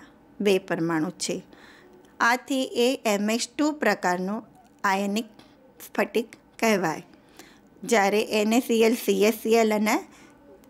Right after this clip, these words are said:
ઝેડ એન એસમાં સિંગલ સિંગલ છે. પ્લસ આયન એક છે, સોડિયમ પ્લસ એક છે, ક્લોરિન માઇનસ છે, cesium પ્લસ વન આયન, ક્લોરાઇડ માઇનસ વન આયન, ઝિંક પ્લસ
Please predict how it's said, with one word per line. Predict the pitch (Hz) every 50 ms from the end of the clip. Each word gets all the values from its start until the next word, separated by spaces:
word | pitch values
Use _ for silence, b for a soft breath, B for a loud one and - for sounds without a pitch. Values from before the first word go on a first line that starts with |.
| - -
ઝેડ | 165 - 220 208 202 196 220
એન | 226 226 208
એસમાં | 196 208 208 - 214 214 226 311 370 - B B B B B B - -
સિંગલ | - 233 233 233 233 247 254
સિંગલ | 247 - 214 202 208 202 196 202
છે. | - - - 185
પ્લસ | 185 - - - - 214 233 240 262 - -
આયન | 240 226 233 233 233 226
એક | 226 226 220
છે, | 220 - - 233 240
સોડિયમ | - 208 185 185 196 214 240 226
પ્લસ | 226 220 214 220 220 -
એક | 214 208
છે, | - - 226 214
ક્લોરિન | 214 - 185 175 170 185 202 214 214
માઇનસ | 214 208 208 202 208 214 220
છે, | - - 202 196 202 202 - -
cesium | 180 180 196 202 208 214 214
પ્લસ | - 208 208 208 208 - -
વન | 196 202 208 208 202
આયન, | 190 190 190 190 190 202 202 B B B B B B -
ક્લોરાઇડ | 202 196 185 185 196 196 190 180
માઇનસ | 190 185 180 180 185 226 277 - -
વન | 233 220 214 202
આયન, | 202 190 190 190 196 196 196 - B B B B B B -
ઝિંક | 175 202 226 247 254 247
પ્લસ | 247 226 208 214